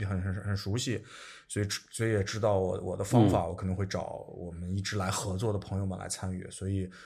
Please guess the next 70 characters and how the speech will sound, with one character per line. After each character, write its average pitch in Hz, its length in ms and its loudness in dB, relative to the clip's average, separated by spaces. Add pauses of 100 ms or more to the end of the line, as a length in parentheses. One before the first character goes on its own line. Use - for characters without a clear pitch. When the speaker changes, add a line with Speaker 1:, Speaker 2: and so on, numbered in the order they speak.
Speaker 1:
虽 123 140 0
然 107 100 2
聪 110 220 0
哥 110 160 4
在 104 180 4
日 104 100 4
本 90 160 -2
现 104 160 -2
在 98 180 4
也 92 200 -2 (340)
白 90 140 0
天 101 160 0
需 101 120 0
要 101 100 2
上 101 200 0
班， 98 160 2
但 95 140 0
是 95 80 -4
我 90 60 -2
还 92 120 -2
是 98 100 -4
拉 101 160 2
着 - 100 -6
他 107 180 0
一 101 60 -2
块 104 160 0
儿 - 20 2
来 104 80 2
做。 123 240 -2 (460)
然 90 120 0
后 95 80 4
也 95 120 4
有 104 140 4
我 95 120 4
们 90 140 0
很 95 160 0
熟 95 240 -2
悉 101 260 0
的 90 260 0
像 95 260 -2
阿 98 140 0
格 101 80 0
尼 95 160 0
斯、 95 300 -2
像 92 420 0 (400)
Nara， 101 480 4 (400)
然 92 100 -2
后 98 80 2
我 98 120 2
也 101 120 2
在 95 140 2
柏 95 220 0
林 98 120 0
有 95 220 0
新 107 240 -2
认 110 140 0
识 101 100 -2
的 92 60 -4
朋 90 160 -8
友， 90 100 -4
他 92 140 -6
来 90 100 -2
帮 95 160 0
我 92 100 0
们 87 140 -8
做 95 180 -4
所 92 200 -4
有 90 140 -2
的 87 80 -6
文-， 90 220 -6